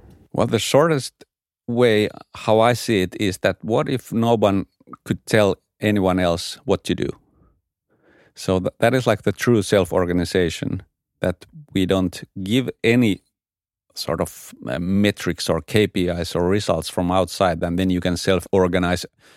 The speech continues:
inside this box. But instead, all the time, there, there is no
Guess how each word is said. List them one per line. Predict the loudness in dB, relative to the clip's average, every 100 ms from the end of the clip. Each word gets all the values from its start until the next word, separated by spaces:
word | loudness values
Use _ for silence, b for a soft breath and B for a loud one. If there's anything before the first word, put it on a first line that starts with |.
| b b b
inside | 0 2 2 2
this | 0
box. | -2 -6 -6 -12 -16 b b
But | -2 0
instead, | 0 0 -2 -2 -14 _ _ -8 0
all | 2
the | 2
time, | 2 2 4
there, | 2 2 2
there | 2 2
is | 2
no | 2 4 2